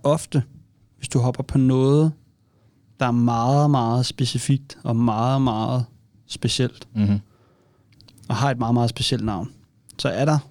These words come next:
Speaker 1: ret ofte sandsynlighed for, at det er ret svært at holde på sigt.
Speaker 2: Ja. Jamen, det gælder ret i.
Speaker 1: Så sexede navne kan, jeg siger ikke, det er,
Speaker 2: Mm.
Speaker 1: men det kan være en faldgruppe, og det er derfor, det er en god idé at stoppe op
Speaker 2: Ja.
Speaker 1: og lige prøve at screene.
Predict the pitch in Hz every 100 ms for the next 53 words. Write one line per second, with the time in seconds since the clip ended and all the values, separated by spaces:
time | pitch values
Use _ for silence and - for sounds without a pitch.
0 | - _ - 104 120 110 - - 117 110
1 | 98 95 110 104 - 107 87 85 101 -
2 | - - 95 - 78 - - 87 - -
3 | - 82 - _ _ _ _ - 120 139
4 | 147 143 110 95 117 - 117 - 170 160
5 | 180 165 147 117 131 147 139 - _ _
6 | - - 151 - - _ - - 135 -
7 | 135 - 104 120 113 - 113 107 120 -
8 | - - 151 - - 120 117 110 110 113
9 | 117 - 110 113 127 131 123 127 120 117
10 | 127 120 107 87 - 104 - 104 - -
11 | - - 143 - - - - 127 131 131
12 | 120 - 127 143